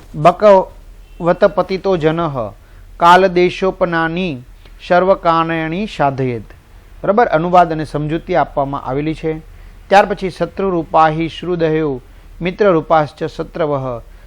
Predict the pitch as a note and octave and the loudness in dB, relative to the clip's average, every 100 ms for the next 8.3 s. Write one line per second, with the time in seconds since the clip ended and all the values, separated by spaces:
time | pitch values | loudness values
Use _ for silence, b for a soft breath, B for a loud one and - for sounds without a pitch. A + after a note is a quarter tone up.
0 | - - E3 E3+ F#3+ - D#3+ D#3 - D#3+ | -12 -6 -4 -4 -4 0 0 0 -4 -8
1 | D3+ F#3 E3+ D3+ C3 C#3+ D3 C3+ C#3 - | -4 -4 -4 -8 -8 -6 -6 -8 -10 -4
2 | D3+ D#3 C#3+ C#3 C3 C3+ B2 - G3 F3+ | -4 -4 -8 -10 -8 -10 -10 -10 -10 -8
3 | C3 B2 G#2+ b b b b b - G3 | -6 -6 -8 b b b b b -4 -2
4 | - G3 B3 B3 B3 - G#3+ A#3 G#3 F#3+ | 4 6 6 4 0 2 2 2 0 2
5 | G3 G3+ - E3 E3+ G3 F#3+ E3+ - D3+ | 2 2 -6 -6 -4 -4 -2 -4 -6 -6
6 | F#3 F3 - D3+ D#3 - D#3 C3 C#3 - | -4 -4 -4 -6 -6 -8 -10 -8 -8 -10
7 | C#3 B2+ D3 F3+ E3 D3+ C3+ D3+ D3 C#3 | -12 -4 -2 -2 -2 -8 -6 -6 -6 -12
8 | B2+ C3+ B2 | -14 -12 -12